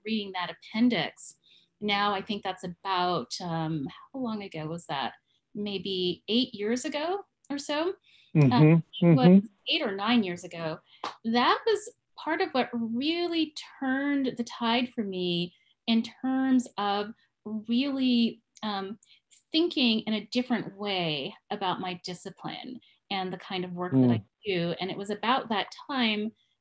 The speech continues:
Speaker 1: that my children were getting into classical education. And so
Speaker 2: Mm-hmm.
Speaker 1: two of those things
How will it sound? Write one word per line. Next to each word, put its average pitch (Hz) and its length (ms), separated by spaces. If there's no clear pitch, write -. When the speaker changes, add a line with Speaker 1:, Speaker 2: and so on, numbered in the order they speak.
Speaker 1:
that 208 180
my 196 140
children 254 400
were 202 100
getting 190 200
into 180 120
classical 202 580
education. - 760
And 208 180
so 131 420
Speaker 2:
Mm-hmm. 131 280
Speaker 1:
two - 340
of 226 160
those 208 640
things 190 560